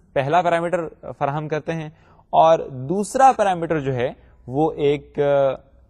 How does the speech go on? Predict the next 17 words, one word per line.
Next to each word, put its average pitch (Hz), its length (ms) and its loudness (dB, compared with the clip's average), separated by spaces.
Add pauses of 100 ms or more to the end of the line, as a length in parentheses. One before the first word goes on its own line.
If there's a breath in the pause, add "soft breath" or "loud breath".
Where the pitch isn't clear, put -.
ریسورس 156 920 -2 (140)
آئی 147 200 0
ڈی 151 240 -2 (340)
ہوتا 98 280 -2
ہے۔ 85 100 -16 (580)
تو 185 60 0
یہ 196 80 4
جو 196 220 2
دوسرا 156 580 -2
پیرامیٹر 196 440 -4
ہے 208 160 -6
یہ 214 120 -2
اسٹرنگ 240 520 -2
بھی 185 80 2
ہو 123 120 -2
سکتی 95 380 -14
ہے۔ 76 120 -16